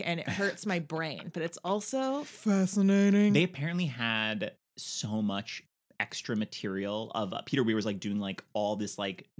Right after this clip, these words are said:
Speaker 2: documentary style, like, interviews and all, which you get at
Speaker 1: Mm-hmm.
Speaker 2: the very beginning, um, which I, I ultimately like that they do. 'Cause part of me is like, what if this film just started from Truman's perspective and we're, like, in his shoes as we learn, like, this, his world is fake?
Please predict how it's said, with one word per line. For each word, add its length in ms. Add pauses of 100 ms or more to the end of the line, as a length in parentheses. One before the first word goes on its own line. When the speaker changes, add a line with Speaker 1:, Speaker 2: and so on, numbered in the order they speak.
Speaker 2:
documentary 840
style, 720
like, 400
interviews 720
and 160
all, 320
which 160
you 40
get 120
at 60
Speaker 1:
Mm-hmm. 20
Speaker 2:
the 80
very 260
beginning, 680 (500)
um, 260
which 140
I, 80 (160)
I 180
ultimately 380
like 200
that 80
they 100
do. 200
'Cause 100
part 180
of 40
me 80
is 80
like, 140
what 100
if 60
this 160
film 180
just 180
started 380
from 160
Truman's 300
perspective 500
and 220
we're, 180
like, 200 (180)
in 100
his 160
shoes 300
as 60
we 100
learn, 280
like, 140
this, 260
his 160
world 240
is 120
fake? 240